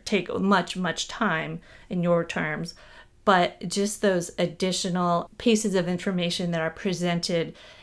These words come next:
in a di-, different sorts of ways, whether it be visual, you hear things, you have a conversation, you read somebody's perspective on the other side. All of those things begin to challenge that very myopic view of "my government's correct, you're wrong, and that's the end of it."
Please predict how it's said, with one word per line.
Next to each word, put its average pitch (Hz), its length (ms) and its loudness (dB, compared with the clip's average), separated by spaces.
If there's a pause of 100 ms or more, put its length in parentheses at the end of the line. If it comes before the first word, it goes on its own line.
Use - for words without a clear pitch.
in 180 140 4
a 165 160 0 (160)
di-, 202 160 6
different 190 520 0
sorts 175 280 0
of 170 120 -4
ways, 180 520 4
whether 165 200 -2
it - 80 -8
be 160 120 -6
visual, 180 840 0 (220)
you 156 120 -8
hear 202 300 4
things, 190 340 -4
you 175 80 -2
have 165 120 -6
a 160 40 -8
conversation, 185 840 -4
you 170 120 -2
read 175 240 -2
somebody's 165 360 -6
perspective 185 640 -4
on 160 140 -4
the 160 100 -6
other 160 180 -8
side. 208 420 0 (280)
All 226 240 10
of 226 100 4
those 202 300 4
things 185 380 2
begin 180 260 0
to 165 100 2
challenge 170 460 0
that 170 200 0
very 175 300 2
myopic 165 480 -2
view 165 280 -2
of 160 180 -4
"my 170 200 2
government's 165 480 -2
correct, 160 420 -2
you're 170 280 0
wrong, 156 360 -2
and 160 100 -6
that's 151 200 -8
the 165 140 -8
end 151 140 -10
of 147 80 -10
it." - 120 -14